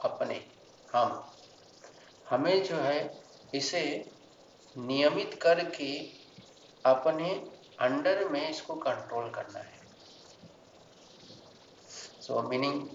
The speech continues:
जो है स्पष्ट हो रहा होगा कि मन का स्वभाव है चंचल। मन चंचल है और अस्थिर रहता है।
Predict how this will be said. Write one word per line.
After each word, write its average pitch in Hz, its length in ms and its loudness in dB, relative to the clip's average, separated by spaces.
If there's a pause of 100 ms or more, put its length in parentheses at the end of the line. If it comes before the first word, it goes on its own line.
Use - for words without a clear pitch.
(140)
जो 143 120 -2
है 143 160 2
स्पष्ट - 340 0 (320)
हो 139 80 2
रहा 139 140 6
होगा 120 260 2 (1200)
कि - 520 -4
मन 147 400 6
का 185 100 8
स्वभाव 151 540 4
है - 340 -2 (200)
चंचल। - 420 -4 (1600)
मन 151 240 4
चंचल 131 440 0
है 147 280 -8 (920)
और 143 500 8 (1700)
अस्थिर 190 600 6
रहता 120 280 0
है। - 280 -6